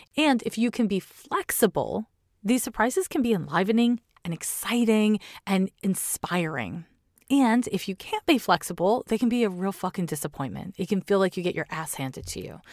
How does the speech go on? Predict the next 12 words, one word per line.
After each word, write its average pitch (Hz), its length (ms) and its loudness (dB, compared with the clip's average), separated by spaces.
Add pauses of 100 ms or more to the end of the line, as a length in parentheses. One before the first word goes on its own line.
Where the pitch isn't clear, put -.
(400)
So 240 360 6 (160)
whatever 208 720 2
it 285 80 2
is 302 120 2
that 311 140 0
you 302 140 0
feel, 165 520 -2
know 196 200 4
that 190 160 0
this 208 160 -4
is 196 100 -4
a 185 80 -4